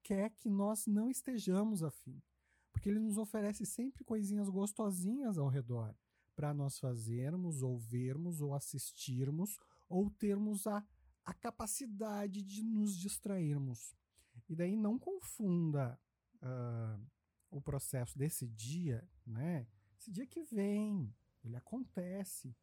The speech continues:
com a procrastinação em si. Porque a procrastinação é uma coisa que a pessoa tem no seu dia a dia, ali, sete dias da semana, de segunda a segunda, na maioria das vezes. Não, eu tô falando desse dia, né? Esse dia específico.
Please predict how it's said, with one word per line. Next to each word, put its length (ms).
com 280
a 80
procrastinação 1080
em 120
si. 540
Porque 120
a 40
procrastinação 880
é 20
uma 60
coisa 200
que 60
a 20
pessoa 300
tem 160
no 80
seu 180
dia 140
a 40
dia, 300
ali, 100
sete 440
dias 240
da 100
semana, 400
de 60
segunda 420
a 120
segunda, 840
na 60
maioria 240
das 220
vezes. 500
Não, 220
eu 80
tô 120
falando 360
desse 420
dia, 320
né? 360
Esse 180
dia 180
específico. 1040